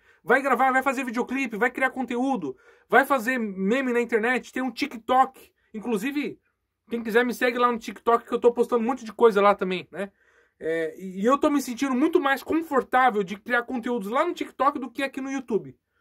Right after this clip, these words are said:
por causa da plataforma aqui, né? Ente-, tá entendendo? Então, assim, tem que tá envolvido no projeto. É, aqui eu, eu tenho vários projetos. Eu tô, tenho um projeto social, tenho um projeto de show que eu tô montando aqui com o teclado aqui, ó.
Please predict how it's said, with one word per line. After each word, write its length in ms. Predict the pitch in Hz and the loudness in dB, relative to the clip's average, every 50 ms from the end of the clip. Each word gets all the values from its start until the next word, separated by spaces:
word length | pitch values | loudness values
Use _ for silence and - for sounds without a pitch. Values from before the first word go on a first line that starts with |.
| _ _ _ _ | _ _ _ _
por 120 | _ 196 196 | _ -4 0
causa 240 | 214 220 214 208 208 | 2 2 2 2 0
da 100 | 220 208 | -2 0
plataforma 580 | - 226 208 208 226 202 - 208 196 190 185 180 | 2 0 0 0 0 0 2 4 4 4 2 -2
aqui, 220 | - - 127 - _ _ _ _ | -6 -12 -18 -20 _ _ _ _
né? 160 | _ 185 147 - _ _ _ _ _ _ _ _ _ _ _ _ _ _ _ _ _ _ _ _ _ | _ -20 -20 -20 _ _ _ _ _ _ _ _ _ _ _ _ _ _ _ _ _ _ _ _ _
Ente-, 380 | 220 202 196 262 254 214 220 | -6 -2 -2 -2 -2 -2 -4
tá 160 | 196 - 269 285 | 2 4 4 4
entendendo? 440 | 269 - 240 240 269 269 220 190 202 | 4 0 -2 0 0 0 2 0 -2
Então, 200 | 208 202 269 277 | 0 2 2 2
assim, 320 | 277 - - 247 175 143 - _ _ _ _ _ _ _ _ _ | 2 0 -4 -6 -6 -6 -12 _ _ _ _ _ _ _ _ _
tem 180 | 294 311 311 | 0 0 0
que 80 | 311 294 | 0 -2
tá 300 | 220 - 254 254 220 - _ _ | 0 2 2 2 2 -4 _ _
envolvido 400 | - 220 214 240 214 202 226 202 | -6 0 2 2 2 2 0 -2
no 140 | 214 214 196 | -2 -2 0
projeto. 560 | 226 214 196 180 180 139 123 - - _ _ _ _ _ _ _ | 0 0 4 4 2 2 0 -4 -12 _ _ _ _ _ _ _
É, 60 | - | -2
aqui 400 | 247 - 247 262 254 - - 311 | 0 4 4 4 4 4 0 0
eu, 120 | 349 339 - - | 2 2 0 -4
eu 100 | 254 254 | -6 -6
tenho 220 | - 285 311 302 | -4 -2 -2 4
vários 280 | 262 294 320 381 359 359 | 4 4 6 6 2 0
projetos. 600 | - 320 269 226 233 202 - - - - - _ _ _ _ _ _ _ | 0 -4 0 2 2 2 2 -2 -8 -18 -20 _ _ _ _ _ _ _
Eu 100 | - - | -4 0
tô, 260 | - 320 311 294 247 | 4 6 6 6 6
tenho 200 | - - 302 311 | 4 4 2 2
um 60 | 311 | 2
projeto 380 | 302 285 269 240 233 240 233 - | 2 0 -2 0 2 0 0 0
social, 560 | - 240 - - - 214 196 202 202 190 - _ _ _ _ _ _ _ _ | -2 -4 -4 0 0 2 2 2 2 0 -4 _ _ _ _ _ _ _ _
tenho 220 | _ 294 302 311 294 | _ 0 0 0 0
um 40 | |
projeto 380 | - 269 262 220 202 240 240 240 | 0 0 -2 2 4 2 2 2
de 140 | 208 202 226 | -2 -6 -6
show 320 | 214 - - 247 240 233 | -6 0 4 6 6 6
que 80 | 233 220 | 6 2
eu 60 | 202 | 2
tô 100 | 208 233 | 2 2
montando 380 | 214 208 202 196 - 220 208 196 | 2 2 -2 0 0 0 -2 -2
aqui 180 | 190 - 202 | -4 -6 -10
com 120 | 190 202 196 | -6 -6 -4
o 40 | |
teclado 400 | 190 214 196 196 196 196 190 170 | -2 -2 0 2 4 4 4 2
aqui, 180 | 156 - - 233 | 0 -2 0 0
ó. 140 | 190 127 | 0 0